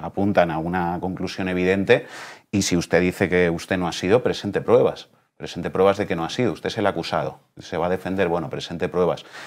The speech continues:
Si lo que te ponen es un vídeo de dos mil veintidós,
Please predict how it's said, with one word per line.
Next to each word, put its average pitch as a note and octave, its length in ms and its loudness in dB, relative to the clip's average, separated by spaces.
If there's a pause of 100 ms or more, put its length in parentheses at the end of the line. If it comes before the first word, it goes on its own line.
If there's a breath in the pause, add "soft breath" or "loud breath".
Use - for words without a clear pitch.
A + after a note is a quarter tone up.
(140 loud breath)
Si D#2 420 -2
lo - 180 -2
que D#2+ 100 -4
te D#2+ 120 -4
ponen F2+ 320 -4
es F2+ 180 -6
un F2+ 100 -4
vídeo A#2 280 6
de A#2+ 60 8
dos G2+ 180 4
mil G2+ 100 2
veintidós, F#2 680 0